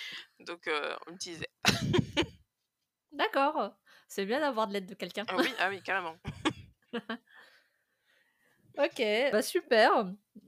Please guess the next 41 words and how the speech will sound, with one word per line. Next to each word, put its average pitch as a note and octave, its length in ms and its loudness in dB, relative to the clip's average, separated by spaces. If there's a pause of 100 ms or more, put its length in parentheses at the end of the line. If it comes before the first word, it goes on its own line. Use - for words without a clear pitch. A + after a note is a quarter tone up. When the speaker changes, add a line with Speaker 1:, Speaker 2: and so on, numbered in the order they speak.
(180)
Speaker 2:
Je - 120 -8
pense D4 200 2
qu'on D4+ 180 -2
a B3 80 4
fait B3+ 140 6
à B3 80 8
peu E4+ 100 -2
près G4+ 180 -2
le C4 120 0
tour, F4+ 260 0
en C#4+ 100 4
fait, - 160 -6
des B3 160 -4
questions A#3+ 300 -4
que A3 220 2
j'avais, G#3+ 580 4
heu, - 20 2
sur, F#3+ 360 -4
heu, F3 520 -2
bah, F#3 280 0
toi, A3+ 180 2
ton G#3+ 140 -2
expérience G3 600 0
en A3 80 -6
tant F#3+ 100 -8
Speaker 1:
Mmh F#3 40 -4
mh. - 20 -20
Speaker 2:
que F#3+ 100 -8
fan F#3+ 160 -6
de F3+ 80 -6
K-pop, G#3 580 2
dans F#3+ 180 -2
un F3+ 60 -4
fan F3+ 180 -8
club G3 340 0
et F3+ 80 -4
toi G3 140 -6
en F#3 80 -4
Corée F#3 200 -6
du F3 100 -8
Sud. A#3 280 -4